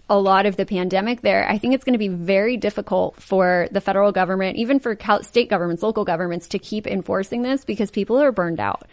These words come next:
And Los Angeles is one of the most compliant places in the country, as far as I could tell. And it's policy-wise and just the people in general. But even,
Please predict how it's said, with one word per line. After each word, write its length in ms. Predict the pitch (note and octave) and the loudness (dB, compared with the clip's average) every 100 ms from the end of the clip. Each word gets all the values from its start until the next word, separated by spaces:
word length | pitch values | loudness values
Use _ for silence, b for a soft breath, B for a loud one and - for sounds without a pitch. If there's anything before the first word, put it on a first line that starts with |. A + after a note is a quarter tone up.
| b b - | b b -4
And 120 | G#3+ | 0
Los 220 | A#3 A#3 | 2 2
Angeles 340 | A#3 A#3+ D4+ C#4 | 2 2 0 0
is 140 | B3+ | -2
one 140 | A#3 | -2
of 60 | G#3+ | 0
the 40 | |
most 220 | G3+ G3 - | 0 -2 -2
compliant 520 | F#3+ - F#3 - - | -4 -2 -4 -6 -6
places 380 | G3 F#3 F3+ F3+ | -4 -4 -4 -4
in 80 | |
the 80 | E3+ | -4
country, 320 | F3+ - - | -4 -6 -6
as 100 | - | -6
far 140 | - G3 | 0 0
as 140 | F#3 | 2
I 160 | - F3 | 0 -2
could 320 | - - F#3 | -6 -6 -4
tell. 320 | - - - | -4 -4 -4
And 180 | - F#3+ | -4 -4
it's 240 | - G3+ - - - | -2 -4 -4 -16 2
policy-wise 640 | A3 A#3+ B3+ B3+ A3+ G#3+ | 4 4 4 4 4 4
and 180 | G#3+ A#3+ | 0 0
just 140 | A#3 | 0
the 80 | G3+ | -6
people 320 | - G#3 G3 | -4 -4 -4
in 100 | F3+ | -4
general. 360 | F3+ C4 G#3 F#3 | -2 0 0 2
But 180 | F#3+ F#3 | 0 0
even, 520 | A#3+ C4 C4+ G#3 F#3 | -2 2 2 2 -4